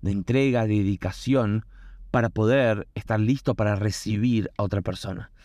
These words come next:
Entonces, el Shavuot, ese es el trabajo que tenemos que hacer. Dejar un huequito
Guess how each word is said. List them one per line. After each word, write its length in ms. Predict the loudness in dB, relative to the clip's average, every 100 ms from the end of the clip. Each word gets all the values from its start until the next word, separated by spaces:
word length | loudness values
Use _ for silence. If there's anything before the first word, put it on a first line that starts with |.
| -20
Entonces, 260 | -8 -4 0
el 100 | 0
Shavuot, 560 | 2 2 4 2 0 -2
ese 200 | -2 -2
es 60 | -2
el 140 | 0
trabajo 320 | 2 2 2
que 60 | 0
tenemos 260 | 0 0
que 80 | -2
hacer. 320 | -4 -2 -4 -6 -20 -20 -8
Dejar 360 | 0 2 2 2
un 200 | 4 4
huequito 600 | 2 2 -2 0 -2 -2